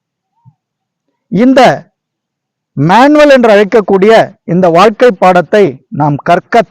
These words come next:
தவறினோமானால், நம்முடைய வாழ்க்கை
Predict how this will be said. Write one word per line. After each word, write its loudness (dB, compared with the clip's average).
தவறினோமானால், -2
நம்முடைய -2
வாழ்க்கை -2